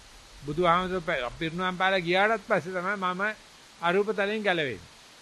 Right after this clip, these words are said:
ඉතින් පණ්ඩිත ශාන්ත කියනවා, "එයාට අරූප තලයේ උපදින්න ඉස්සලා දැන්වත් බෑ අරූප ධානයෙන් ගැලවෙන්න." කොච්චර, කොච්චර මේ කුඩුකාරයා කුඩු වලට බැඳෙනවා කියලා අපි කෑ ගැහුවට,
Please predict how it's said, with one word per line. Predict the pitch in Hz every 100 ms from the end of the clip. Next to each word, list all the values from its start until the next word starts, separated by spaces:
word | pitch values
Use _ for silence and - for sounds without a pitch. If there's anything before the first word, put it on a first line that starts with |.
| - - - - - - - - 156
ඉතින් | 175
පණ්ඩිත | 147 151 175 -
ශාන්ත | 175 165 156
කියනවා, | 160 147 143
"එයාට | 143 151 156
අරූප | 143 147 160
තලයේ | 165 170 160
උපදින්න | 160 165 175
ඉස්සලා | 170 185 170
දැන්වත් | 147 156 190 208 226 -
බෑ | 220 185 214
අරූප | 175 175 180
ධානයෙන් | 170 156 160 190
ගැලවෙන්න." | 185 113 95 85 - - - - - - - - - - - - - - - - - - -
කොච්චර, | 147 - 180 185 180 147 - - - -
කොච්චර | 156 - 185 175
මේ | 180
කුඩුකාරයා | 147 160 165 175 180 190 180
කුඩු | 156 160
වලට | 175 180
බැඳෙනවා | 175 175 180 175
කියලා | 165 175 165
අපි | 170
කෑ | 156 147
ගැහුවට, | 147 170 190